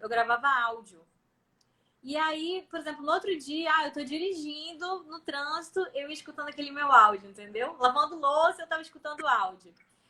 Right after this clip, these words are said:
Teve uma época também que eu tinha um grupo de estudo só de áudio. E aí, cada dia, um ia mandando, é, sobre um determinado assunto, entendeu? Isso é muito bom,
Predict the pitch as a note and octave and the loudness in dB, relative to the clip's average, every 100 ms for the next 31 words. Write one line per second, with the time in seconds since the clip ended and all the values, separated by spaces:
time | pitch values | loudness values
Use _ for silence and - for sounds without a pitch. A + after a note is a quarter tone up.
0 | - C4+ C#4 C#4+ C#4+ D#4 D4+ D4 D4+ D#4+ | -8 -6 -2 -4 -4 -8 -8 -8 -10 -8
1 | D#4+ C#4 D4+ E4 D#4 B3 B3 - A#3+ A3 | -8 -4 -2 -2 -4 -8 -8 -6 -6 -6
2 | A3 C4 C4 D#4 B3+ A#3 A3+ - - _ | 0 0 4 8 10 8 2 -10 -20 _
3 | _ _ B3 C4 C#4 D4+ E4 E4+ C4+ C#4+ | _ _ -6 -4 0 2 2 0 -8 -4
4 | D4 D4 C4+ C#4+ D4+ D4 C#4+ C#4 C4+ C4 | -2 -2 -6 -8 -8 -8 -8 -6 -4 -4
5 | C4+ D4 B3+ B3 B3 A#3+ A3+ B3 B3+ A#3+ | -6 -8 -6 -4 -4 -6 -10 -8 -4 -4
6 | B3 A#3+ A#3+ A#3 A#3 - A3+ B3+ B3 A3+ | -4 -2 -2 -2 -8 -12 -8 -8 -8 -12
7 | G#3+ A3+ B3+ D4 D4+ D4 D#4+ F#4+ F4+ A#3+ | -12 -8 -6 -4 -6 -4 -4 -2 -4 0
8 | A3+ A3 | 0 0